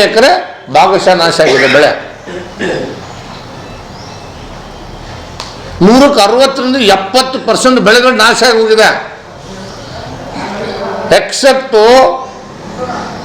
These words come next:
ಕಬ್ಬು. ಅದು ಕಬ್ಬು ನಿನ್ನೆ ಗಾಳಿ ಬೀಸಿದಾಗ ಅದು ಕೂಡ ಕೆಲವು ಕಡೆ ಬಿದ್ದೋಗಿದೆ.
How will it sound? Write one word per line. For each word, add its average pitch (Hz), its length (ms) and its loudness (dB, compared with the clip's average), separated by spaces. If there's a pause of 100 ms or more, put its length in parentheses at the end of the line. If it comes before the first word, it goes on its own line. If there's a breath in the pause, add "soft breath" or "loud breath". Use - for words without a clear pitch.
(260)
ಕಬ್ಬು. 233 260 4 (1600)
ಅದು 196 100 4 (140)
ಕಬ್ಬು 202 220 4 (140)
ನಿನ್ನೆ 220 280 4 (1040)
ಗಾಳಿ 196 280 6
ಬೀಸಿದಾಗ 220 400 4
ಅದು 202 100 4 (100)
ಕೂಡ 202 100 6 (100)
ಕೆಲವು 185 220 6
ಕಡೆ 190 120 6 (100)
ಬಿದ್ದೋಗಿದೆ. 156 420 4